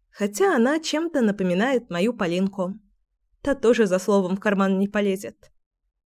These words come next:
Он просто трахнуть меня хочет. Ничего особенного, Свет.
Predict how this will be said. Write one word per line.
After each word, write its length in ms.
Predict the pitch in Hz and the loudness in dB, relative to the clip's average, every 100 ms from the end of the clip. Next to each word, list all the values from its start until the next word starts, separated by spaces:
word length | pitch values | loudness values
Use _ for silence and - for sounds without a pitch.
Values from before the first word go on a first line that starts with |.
| _ _ _ _ | _ _ _ _
Он 340 | 208 226 226 220 | 2 4 4 4
просто 400 | 254 269 262 262 | 4 4 2 2
трахнуть 540 | 277 277 - 175 - | 2 2 0 -4 -2
меня 240 | 180 180 | 2 2
хочет. 640 | - 175 - - - - _ _ - | 2 -2 -4 -8 -14 -20 _ _ -2
Ничего 420 | 233 240 247 254 | 0 0 4 4
особенного, 600 | 226 - 220 165 151 156 | 4 2 2 0 -4 -6
Свет. 480 | - 180 - - | -6 -6 -8 -12